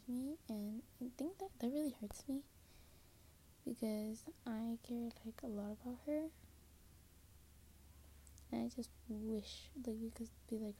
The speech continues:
friends like we used to. But, like, I don't know. Well,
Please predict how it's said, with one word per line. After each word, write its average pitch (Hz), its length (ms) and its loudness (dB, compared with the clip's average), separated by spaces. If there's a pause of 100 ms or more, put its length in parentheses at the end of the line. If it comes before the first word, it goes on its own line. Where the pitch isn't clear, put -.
friends 214 260 2
like 226 100 4
we 220 80 4
used 214 300 2
to. 220 180 2 (2500)
But, 220 280 2 (100)
like, 220 240 0 (420)
I 240 40 6
don't 226 140 6
know. 196 260 -4 (3000)
Well, 285 420 6